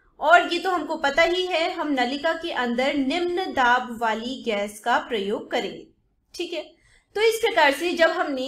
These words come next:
इस बैटरी को ऑन किया या फिर इस जो सेटअप है या फिर जो ये इलेक्ट्रोड्स हैं इनको हम लोगों ने क्या दिया? हम लोगों ने इनमें हाई वोल्टेज दी। तो क्या होता है कि कुछ कण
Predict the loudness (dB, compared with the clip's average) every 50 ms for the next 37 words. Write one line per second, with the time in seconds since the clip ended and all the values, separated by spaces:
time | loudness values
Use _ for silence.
0 | -6 -8 -10 -10 -12 -8 0 2 2 2 2 0 -4 -6 -6 -4 -2 -4 -2 -2
1 | -2 -2 0 0 -2 -4 -4 -2 0 0 2 0 0 0 2 2 0 0 -2 -8
2 | -10 -10 -14 -18 -12 -8 -6 -6 -6 -6 -10 -16 -18 -20 _ _ _ _ -10 -6
3 | -6 -6 -4 0 0 0 0 0 -2 -4 -4 -2 0 2 4 4 2 2 2 2
4 | 2 2 2 0 -6 -6 -6 -4 -4 -4 -4 -4 -2 -2 -2 -2 -2 -4 -8 -6
5 | -4 -4 -4 -6 -6 -6 -6 -4 -4 -6 -6 -6 -6 -4 -4 -4 -2 0 0 0
6 | 0 -2 -4 -4 -2 -2 -2 -2 -4 -4 -4 -6 -6 -4 -2 -2 -2 -2 -2 -2
7 | -2 0 0 -2 -4 -6 -12 -20 -20 _ _ -4 -2 -2 0 0 0 0 0 0
8 | 0 0 -2 -2 -2 -2 -4 -4 0 2 2 2 2 2 0 -2 -4 -4 -2 -2
9 | -2 -2 -2 -2 -2 -2 -4 -6 -8 -10 -10 -12 -14 -14 -16 _ _ _ _ _
10 | _ _ _ _ _ _ _ _ -6 -6 -4 2 4 6 6 6 6 4 2 2
11 | 2 2 2 0 -2 -4 -6 -10 -14 _ _ _ _ _ _ _ _ _ _ -8
12 | -4 -2 -2 -2 -4 -6 -10 -14 -20 _ _ _ 4 4 4 4 2 -4 -2 2
13 | 4 4 4 2